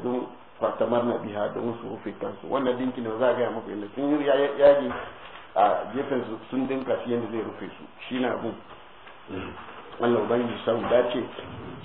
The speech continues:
Suratul Furqan zan tashi sati mai zuwa. Allah ya dan, dan Allah ya raya mu. Mun ci gaba da karatu ne, sati mai zuwa zamu gama shi mu ba da hutu, amma zamu ci gaba da karatu. Ana gama sallah kuma zamu koma karatu mu.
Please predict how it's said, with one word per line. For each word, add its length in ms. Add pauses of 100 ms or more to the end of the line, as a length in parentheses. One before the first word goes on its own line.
Suratul 360
Furqan 400
zan 200
tashi 340
sati 260
mai 140 (100)
zuwa. 240
Allah 220
ya 160
dan, 180
dan 160
Allah 100
ya 80
raya 220
mu. 60 (720)
Mun 160
ci 100
gaba 220
da 80
karatu 360
ne, 380
sati 280
mai 180
zuwa 160
zamu 160
gama 320
shi 80
mu 160
ba 240
da 80
hutu, 320
amma 240
zamu 220
ci 80
gaba 160
da 60
karatu. 360
Ana 240
gama 240
sallah 240
kuma 160
zamu 240
koma 240
karatu 240
mu. 160